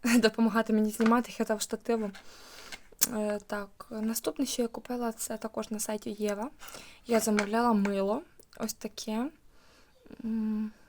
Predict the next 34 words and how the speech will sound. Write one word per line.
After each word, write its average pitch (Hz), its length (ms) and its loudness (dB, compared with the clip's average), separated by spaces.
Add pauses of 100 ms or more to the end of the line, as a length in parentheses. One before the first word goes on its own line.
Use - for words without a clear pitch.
(480)
Biocosmetics 240 960 -4
For 226 140 0
My 208 180 -4
Family, 285 380 -2
рідке 214 300 -6
мило, 330 360 -4 (420)
п'ятсот 220 420 -2
шістдесят 214 460 -4
грам 247 400 -2
з 226 140 -4
мигдалем. 214 600 -2 (500)
Мені 240 140 -4
подобається, 240 480 2
що - 200 -4
воно 208 220 -2
має 208 520 -2 (180)
носик. 202 480 0 (800)
Тому 226 280 2
що - 240 6 (400)
в 240 40 -12
основному 269 480 6
зараз 226 200 2
всі - 200 6
такі, 226 220 -2
що 226 120 -2
треба 220 220 0
ві-, 214 240 0
відрізати. 220 600 -6
Аромат, 277 420 -8
в 233 280 -14
принципі, 247 400 -4
непоганий. 208 580 -8
Я 214 60 -4
нюхала, 285 420 -6